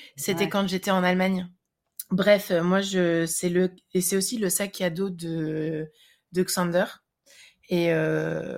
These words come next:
Speaker 1: voilà, pour moi, il est au
Speaker 2: De
Speaker 1: centre de
Speaker 2: tous les
Speaker 1: l'épisode,
Speaker 2: personnages
Speaker 1: euh,
Speaker 2: de, de série de l'époque, hein.
Speaker 1: Oui, mais là, dans cet épisode-là, c'est le sac de Xander.
Speaker 2: Mm.
Speaker 1: Et, euh, je trouvais qu'il est au centre de cet épisode, en bien comme en mal.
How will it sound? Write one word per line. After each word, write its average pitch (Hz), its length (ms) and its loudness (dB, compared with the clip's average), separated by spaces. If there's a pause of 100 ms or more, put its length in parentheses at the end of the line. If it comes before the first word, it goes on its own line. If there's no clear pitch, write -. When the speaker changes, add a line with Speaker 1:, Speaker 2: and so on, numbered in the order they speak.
Speaker 1:
voilà, - 240 -4
pour 175 200 -8
moi, 180 220 2
il 180 180 0
est 170 180 0
au 175 80 -4
Speaker 2:
De - 20 -
Speaker 1:
centre 185 320 0
de 185 40 -6
Speaker 2:
tous 190 60 2
les 180 120 2
Speaker 1:
l'épisode, 185 260 4
Speaker 2:
personnages 180 560 4
Speaker 1:
euh, 160 220 4
Speaker 2:
de, 160 60 -10 (260)
de 156 100 2
série 156 420 2
de 156 100 2
l'époque, 147 460 -2
hein. - 140 -8 (580)
Speaker 1:
Oui, 214 220 0
mais 208 180 2
là, 208 300 2 (220)
dans 208 220 -2
cet 190 200 -10
épisode-là, 185 720 -2
c'est - 200 -6
le 175 80 -4
sac 180 240 -8
de 180 100 -6
Xander. 170 400 -4 (840)
Speaker 2:
Mm. 170 220 0
Speaker 1:
Et, 180 240 4
euh, 165 560 2
je 165 160 -10
trouvais 196 260 -6
qu'il 180 240 -8
est 175 120 0
au 180 100 -2
centre 214 420 -6
de 180 120 -6
cet 170 240 -10
épisode, 175 420 -4
en 180 80 0
bien 185 240 -2
comme 196 200 -4
en 165 80 -2
mal. 160 280 -4